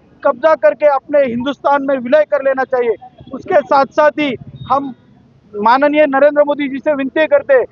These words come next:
कि हम सब मालेगांव के हिंदू, सभी प्रतिष्ठान,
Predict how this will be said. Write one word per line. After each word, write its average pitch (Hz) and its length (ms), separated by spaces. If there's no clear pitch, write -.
कि 277 60
हम 262 200
सब 294 240
मालेगांव 277 440
के 294 140
हिंदू, 262 420
सभी 277 240
प्रतिष्ठान, 294 760